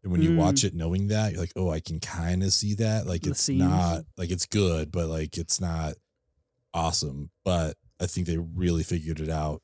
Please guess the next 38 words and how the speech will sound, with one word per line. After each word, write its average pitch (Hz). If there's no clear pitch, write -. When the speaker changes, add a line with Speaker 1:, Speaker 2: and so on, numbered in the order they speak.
Speaker 1:
in 80
two 82
and 78
then 76
just, 78
like, 76
progressively 80
just 80
got 78
better 80
and 80
better. 80
But 78
I 123
feel 117
you. 104
Makes 107
Speaker 2:
I 185
Speaker 1:
sense. 185
Speaker 2:
guess, -
I 190
guess 233
Sophie's 185
a 160
little 160
bit 156
excluded 151
from 143
this 135
question. 147
I 147
mean, 151
you 151
can 151
chime 147
in 123
if 156
you 131